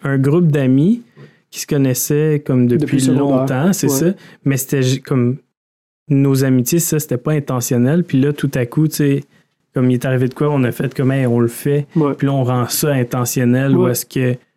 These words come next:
Speaker 1: on, s-, on est prêt à aborder des choses qu'on est peut-être moins confortable. Puis,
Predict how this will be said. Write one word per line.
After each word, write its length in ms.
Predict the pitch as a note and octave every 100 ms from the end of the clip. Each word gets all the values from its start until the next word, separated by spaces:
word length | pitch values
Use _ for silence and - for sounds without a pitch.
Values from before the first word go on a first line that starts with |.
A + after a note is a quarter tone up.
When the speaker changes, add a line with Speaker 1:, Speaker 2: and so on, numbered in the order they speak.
| _ _ -
Speaker 1:
on, 200 | C#3 B2+
s-, 240 | - - -
on 140 | D#3
est 120 | D3 C3
prêt 180 | -
à 140 | D#3 C#3
aborder 420 | B2+ C3 B2+ C#3+
des 160 | C#3 A#2+
choses 380 | - C3+ C#3
qu'on 120 | C3+ B2
est 60 |
peut-être 300 | A#2 C#3 C3
moins 180 | C3+ C3+
confortable. 680 | C3+ B2+ B2+ - C3+ C#3+ D3
Puis, 160 | C#3+